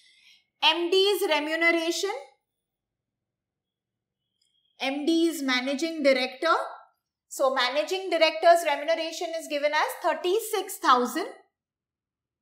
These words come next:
and these are all our expenses। Okay, here depreciation, even though it is there as a depreciation provision,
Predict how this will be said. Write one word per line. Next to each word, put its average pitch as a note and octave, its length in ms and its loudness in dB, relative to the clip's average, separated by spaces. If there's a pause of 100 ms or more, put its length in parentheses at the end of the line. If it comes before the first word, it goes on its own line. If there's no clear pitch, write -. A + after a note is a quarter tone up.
(2250)
and C4+ 260 -6
these E4+ 240 -2
are D#4+ 200 6
all A#3+ 240 0
our C#4+ 200 4 (1080)
expenses। - 880 -6 (280)
Okay, E4+ 200 -4 (500)
here E4+ 400 8 (520)
depreciation, F4+ 1120 -2
even D#4 300 -4
though F#4+ 140 0
it F#4 120 -4
is E4 220 -4
there C#4+ 300 4 (240)
as C4+ 140 0
a C#4 100 -4
depreciation D#4+ 800 -6
provision, E4+ 480 2